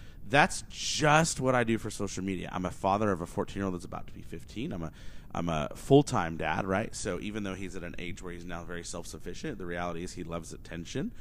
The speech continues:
Uh, he's got a girlfriend that lives an hour and twenty minutes away. I have a girlfriend that now we live in the same home. We're so blessed and fortunate. So I'm a boyfriend, I'm a son, I'm a dad, and I'm a business owner, right?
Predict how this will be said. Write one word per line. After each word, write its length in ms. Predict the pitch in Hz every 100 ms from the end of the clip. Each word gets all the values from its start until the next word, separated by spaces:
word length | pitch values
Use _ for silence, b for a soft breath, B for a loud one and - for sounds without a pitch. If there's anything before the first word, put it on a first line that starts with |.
| B B B B
Uh, 240 | 87 85 80
he's 140 | 85
got 100 | 85
a 40 | 78
girlfriend 420 | 82 87 107 104
that 40 |
lives 140 | 82 80
an 80 | -
hour 240 | 85 85
and 120 | 82
twenty 280 | - - 82
minutes 280 | 82 78 -
away. 380 | 76 78 92 208 - B B -
I 60 |
have 160 | 98 98
a 40 |
girlfriend 420 | - 85 87 104 95
that 80 | 76
now 240 | 85 82
we 240 | 78 85
live 160 | 80 76
in 80 | 76
the 80 | 78
same 240 | 80 80
home. 240 | 82 87
We're 180 | 82 78
so 240 | - 85 78
blessed 360 | 78 82 -
and 100 | 73
fortunate. 420 | - 80 - 120
So 140 | - 90
I'm 160 | 85
a 40 | 82
boyfriend, 540 | - 95 104 123 123
I'm 160 | - 85
a 60 |
son, 440 | 82 - 87 95 104
I'm 160 | - 82
a 60 |
dad, 500 | 76 76 73 82 151 - - B B B B
and 120 | - 95
I'm 100 | 95
a 60 |
business 420 | 92 147 104 80
owner, 380 | - - 50 - - - - -
right? 320 | - 87 117